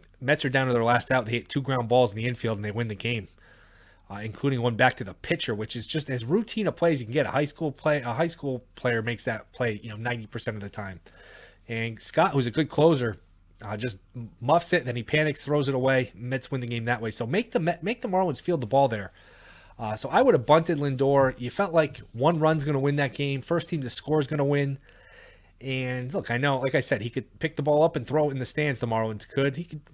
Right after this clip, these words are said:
Lindor could just as easily pop it up. You never know. Uh, but I'm, I'm in a situation with Alcantara, who's just so good, so dominant.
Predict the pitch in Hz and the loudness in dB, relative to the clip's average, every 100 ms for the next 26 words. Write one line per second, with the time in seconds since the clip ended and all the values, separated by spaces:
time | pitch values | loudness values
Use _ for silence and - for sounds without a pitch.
0 | 131 123 135 156 214 - 165 170 170 147 | -16 -6 -2 2 2 2 0 0 -2 0
1 | 165 160 143 165 151 156 123 - 127 127 | 0 -2 0 4 4 4 0 0 -4 -2
2 | 131 143 165 - _ - - - - - | 0 0 0 -6 _ -20 -20 -20 -20 -20
3 | _ 113 113 110 131 143 165 - 160 175 | _ -10 -8 -4 2 4 2 2 0 0
4 | 139 139 147 135 139 123 113 - 156 131 | -4 -2 0 2 0 -2 -2 2 0 0
5 | 117 85 113 - 127 - - 170 123 120 | -4 -6 -6 -4 -4 -4 2 2 2 0
6 | 117 101 - - 165 151 120 123 113 107 | 0 -2 -10 -4 0 2 4 2 2 -6